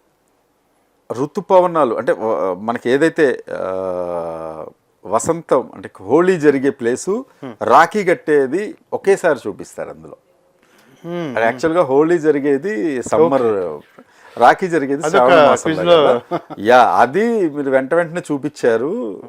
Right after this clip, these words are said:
Speaker 1: అది, అదే మిస్టేక్. అంటే, అది కొంత, అంటే, సినిమాటిక్ లిబర్టీ అనేది ఉంటుంది.
Speaker 2: Hmm.
Speaker 1: ఇది ఎందుకు చెప్తున్నానంటే, అందులో మిస్టేక్స్ ఎతకడానికి కాదు.
Speaker 2: Hmm.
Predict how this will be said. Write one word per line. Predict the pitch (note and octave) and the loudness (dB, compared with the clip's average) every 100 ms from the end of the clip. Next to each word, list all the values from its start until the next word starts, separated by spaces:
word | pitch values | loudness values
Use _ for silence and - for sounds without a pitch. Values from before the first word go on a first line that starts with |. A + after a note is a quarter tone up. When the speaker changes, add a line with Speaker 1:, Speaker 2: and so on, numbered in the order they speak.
| - G#2+ | -14 -10
Speaker 1:
అది, | G2+ B2 A2+ | -8 -6 -6
అదే | G#2 C#3+ | -2 -2
మిస్టేక్. | D#3 A2+ - A#2 - | -2 -8 -4 -4 -4
అంటే, | - G2 - - _ - - | -14 -8 -8 -10 _ -18 -10
అది | - A#2+ | -10 -8
కొంత, | A#2+ A#2 - G2+ F#2 F2 - _ _ _ - _ _ _ | -10 -6 -2 -2 -2 -8 -14 _ _ _ -20 _ _ _
అంటే, | F#2+ A#2 A#2 G2+ | -6 -2 0 -2
సినిమాటిక్ | - A2 G#2 A2+ B2 A#2+ | -6 -10 -8 -6 -6 -6
లిబర్టీ | A2 G#2+ A2+ A#2+ | -6 -2 -2 -2
అనేది | G#2+ A#2 G#2 | -2 -2 -6
ఉంటుంది. | G2 F#2 F2 G#2 | -8 -10 -10 -12
Speaker 2:
Hmm. | B2 | -8
Speaker 1:
ఇది | C3 D#3 | 0 0
ఎందుకు | D#3+ A3 | 0 2
చెప్తున్నానంటే, | A3 G#3 G3 F3+ D#3 C3 E3+ | 4 4 4 0 -2 0 -2
అందులో | D3+ E3+ | 0 -4
మిస్టేక్స్ | C3+ - G3 F#3+ E3+ | -4 -4 -2 -2 0
ఎతకడానికి | C#3+ B2+ C3 B2 | -2 -2 -4 -4
కాదు. | - F#2 F2+ D#2 _ | -4 -4 -6 -12 _
Speaker 2:
Hmm. | A#2+ G#2 - | -20 -20 -20